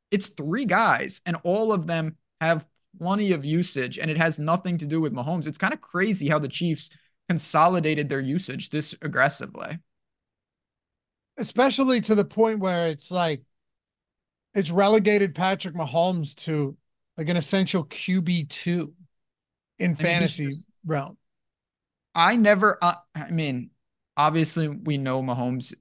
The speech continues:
Speaker 1: is great. I'm more impressed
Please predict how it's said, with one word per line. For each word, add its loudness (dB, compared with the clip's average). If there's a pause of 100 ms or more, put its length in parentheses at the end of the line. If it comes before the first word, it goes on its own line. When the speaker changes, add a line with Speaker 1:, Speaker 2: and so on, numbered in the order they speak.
Speaker 1:
is 0
great. 0 (1300)
I'm 6
more 8
impressed 2